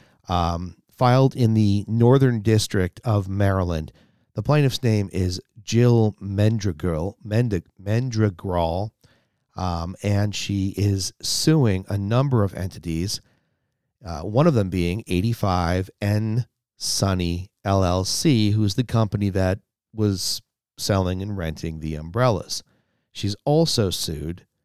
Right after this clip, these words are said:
the, uh, Ocean County, or the Ocean, the town of, uh,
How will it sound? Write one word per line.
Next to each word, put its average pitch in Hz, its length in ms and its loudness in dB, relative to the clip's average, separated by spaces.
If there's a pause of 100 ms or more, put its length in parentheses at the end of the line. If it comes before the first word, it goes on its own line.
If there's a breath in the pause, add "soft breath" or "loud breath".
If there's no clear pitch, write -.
(320)
the, 87 640 -4
uh, 90 220 -6 (120)
Ocean 127 580 0
County, 104 640 -4
or 110 180 0
the 107 140 0
Ocean, 107 440 -4
the 107 120 -6
town 135 360 0
of, 110 200 -2
uh, 110 140 -2